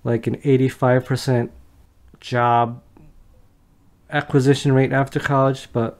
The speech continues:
that really doesn't mean anything. I'm not saying that everyone should not go to college. My point is that you shouldn't bulldoze yourself into going if you don't want to. Life is more open now.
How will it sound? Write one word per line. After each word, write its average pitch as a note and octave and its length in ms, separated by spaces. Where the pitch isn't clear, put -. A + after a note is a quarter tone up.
that C3+ 220
really D3+ 280
doesn't C3 360
mean B2+ 240
anything. A2+ 440
I'm C#3 160
not D#3 160
saying D#3+ 240
that D#3 160
everyone E3+ 580
should E3 220
not E3 240
go D3 120
to C#3 80
college. C#3 440
My C3+ 160
point F3 260
is D#3+ 60
that D#3+ 120
you C#3 140
shouldn't D3 400
bulldoze C3+ 540
yourself B2+ 480
into B2 240
going B2 340
if A2+ 140
you C3 80
don't A#2 160
want A2 240
to. - 180
Life B2 280
is C#3 180
more C3+ 160
open C3+ 300
now. D3+ 320